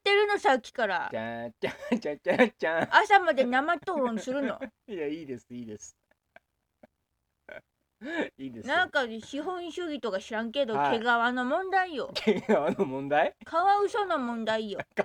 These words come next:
Speaker 2: ワウソの問題。
Speaker 1: カワウソは可愛いでしょうが。
Speaker 2: <laughs> そうです。<laughs> 可愛いですよ。カワウソの問題ですよ。ねえ、日本カワウソの問題ですよね。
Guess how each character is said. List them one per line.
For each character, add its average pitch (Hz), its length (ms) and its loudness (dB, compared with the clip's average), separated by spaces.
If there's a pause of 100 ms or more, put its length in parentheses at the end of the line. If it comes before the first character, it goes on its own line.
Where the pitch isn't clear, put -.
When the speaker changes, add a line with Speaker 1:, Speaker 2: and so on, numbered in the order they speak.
Speaker 2:
ワ 202 60 12
ウ 190 80 2
ソ 190 160 -8
の 175 100 -6
問 175 260 -2
題。 320 140 0
Speaker 1:
カ 392 80 4
ワ 381 200 8
ウ 403 140 6
ソ 480 120 2 (120)
は 311 120 6
可 330 280 2
愛 370 140 8 (160)
い 480 100 4
で - 40 -6
し 311 100 -4
ょ 285 60 4
う 233 80 -2
が。 202 120 -4 (380)
Speaker 2:
<laughs> - 340 -20
そ 165 260 -2
う 135 40 -6
で 123 140 -10
す。 - 180 -20 (380)
<laughs> - 2000 -16
可 175 200 4
愛 165 200 4
い 147 40 -4
で 135 160 0
す 127 120 -10
よ。 120 320 -4
カ 143 120 -2
ワ 180 220 6
ウ 202 100 -2
ソ 180 160 -6
の 165 120 -4
問 160 180 -4
題 170 260 2
で 180 200 -6
す - 180 -16
よ。 123 400 -10 (840)
ね 143 320 0
え、 123 40 -10
日 135 100 -8
本 160 180 -6
カ 165 160 0
ワ 160 80 -2
ウ 151 80 -4
ソ 131 140 -10
の 120 80 -12
問 127 240 -10
題 135 180 -6
で 123 140 -16
す - 140 -20
よ 113 80 -10
ね。 156 240 -6